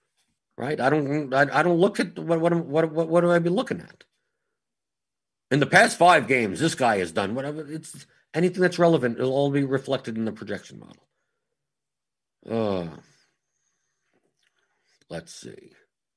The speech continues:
Stephen Hodges asks, "In G P Ps, how much are you looking to run back a player or two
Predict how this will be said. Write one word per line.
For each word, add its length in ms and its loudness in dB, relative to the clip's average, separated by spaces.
Stephen 320 2
Hodges 460 2
asks, 360 2
"In 120 -2
G 160 0
P 340 0
Ps, 60 -4
how 140 0
much 220 2
are 60 0
you 120 4
looking 280 2
to 60 2
run 260 2
back 220 0
a 60 -2
player 300 0
or 80 4
two 340 -6